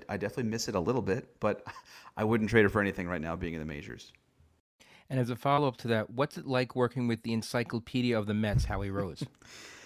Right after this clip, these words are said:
Speaker 1: It's, it's intimidating because, uh, he knows everything, and it, it's, it's also, you know, amazing. Sometimes I'll just, I'll lean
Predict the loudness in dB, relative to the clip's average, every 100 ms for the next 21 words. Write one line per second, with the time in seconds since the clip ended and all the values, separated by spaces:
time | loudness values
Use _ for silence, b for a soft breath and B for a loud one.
0 | B _ 0 2 8 8 10 8 8 6
1 | 10 10 10 4 2 4 8 6 6 4
2 | 4 6 4 4 4 4 6 4 4 2
3 | 2 0 0 -2 0 0 0 0 -2 -6
4 | -4 -2 0 2 4 4 4 -2 _ _
5 | _ -4 -2 0 2 0 -2 -6 -4 2
6 | 4 6 4 4 0 -4 b b b _
7 | 4 6 6 6 6 6 4